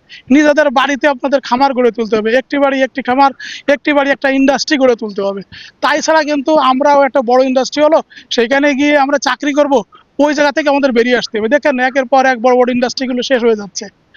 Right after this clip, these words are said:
তাই আমাদের ছোট ছোট ইন্ডাস্ট্রি, ছোট ছোট এন্টারপ্রেনার তৈরি করতে হবে। এই হাঁসের খামার করে, যেমন আজকে আমি এসেছিলাম এখানে দেখলাম এক, আহ,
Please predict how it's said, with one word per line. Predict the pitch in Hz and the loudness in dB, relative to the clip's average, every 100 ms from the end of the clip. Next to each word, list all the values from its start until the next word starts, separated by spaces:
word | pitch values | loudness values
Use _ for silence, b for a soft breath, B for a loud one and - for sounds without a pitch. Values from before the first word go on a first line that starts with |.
| B - | B -2
তাই | 285 | 0
আমাদের | 277 277 285 | 2 2 0
ছোট | 269 320 311 | 0 0 2
ছোট | 302 | 0
ইন্ডাস্ট্রি, | 294 254 233 - 214 - _ - | 0 0 0 -4 -10 -14 _ -4
ছোট | 302 311 | -2 0
ছোট | 311 | 0
এন্টারপ্রেনার | 349 339 320 320 294 | 2 2 2 -2 0
তৈরি | 277 | 0
করতে | 226 208 220 | 0 -2 -2
হবে। | 208 B B - 311 | -4 B B -4 -2
এই | 226 | 0
হাঁসের | 302 320 330 | 0 0 -2
খামার | 277 294 320 311 | 0 0 0 2
করে, | 311 294 - B - | 0 0 -2 B 0
যেমন | 320 320 | 2 2
আজকে | 294 294 - 320 294 | 2 -2 0 2 2
আমি | 311 294 | 2 0
এসেছিলাম | 269 302 311 302 | 0 0 0 2
এখানে | 285 277 285 | 2 0 0
দেখলাম | 233 254 285 262 | 0 0 2 2
এক, | 262 254 _ B B B - - | 0 -2 _ B B B -20 -8
আহ, | 226 | -6